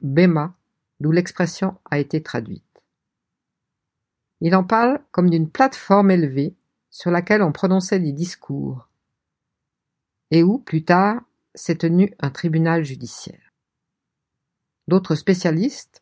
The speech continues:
ont employé ce mot bema en référence au plateau des anciens Jeux olympiques,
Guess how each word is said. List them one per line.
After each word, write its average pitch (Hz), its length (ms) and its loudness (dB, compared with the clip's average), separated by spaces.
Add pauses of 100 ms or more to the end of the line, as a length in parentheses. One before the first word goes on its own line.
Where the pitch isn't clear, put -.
ont 156 160 -4
employé 190 400 2
ce 190 160 -4
mot 180 240 4
bema 165 500 2 (880)
en 160 80 0
référence 220 520 0
au 170 80 4
plateau 196 340 0
des 156 220 0
anciens 196 340 0
Jeux 170 240 2
olympiques, - 720 -8